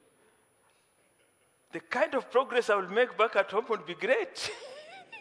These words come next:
<laughs> Just carrying soil away, carrying soil away, carrying soil away. What is this?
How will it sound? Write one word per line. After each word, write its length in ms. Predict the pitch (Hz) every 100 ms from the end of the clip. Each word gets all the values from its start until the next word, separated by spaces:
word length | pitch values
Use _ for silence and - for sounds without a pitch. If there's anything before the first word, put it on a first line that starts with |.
| 880 932 - - - _ -
<laughs> 920 | _ _ _ - - - _ _ _
Just 260 | 294 277 -
carrying 340 | 247 247 240 214
soil 320 | 214 220 214
away, 340 | 180 180 196
carrying 360 | 180 214 226 208
soil 300 | - 202 196
away, 320 | 180 180 196
carrying 340 | 175 214 226 196
soil 340 | - 202 185
away. 320 | 160 170 190
What 240 | 185 349 -
is 80 | 180
this? 400 | 170 147 -